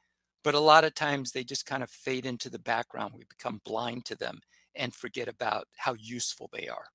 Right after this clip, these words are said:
So, Bryn, thank you so much. As always, this has been awesome.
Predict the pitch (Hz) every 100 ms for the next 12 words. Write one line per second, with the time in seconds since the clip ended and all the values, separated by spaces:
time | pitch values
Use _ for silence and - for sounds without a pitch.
0 | _ _ - - - - _ - 175 143
1 | 202 214 180 208 233 - 214 180 - 220
2 | 190 175 240 - - - - - 160 175
3 | 175 156 - 151 - - 135 123 - -
4 | 147 - - 226 247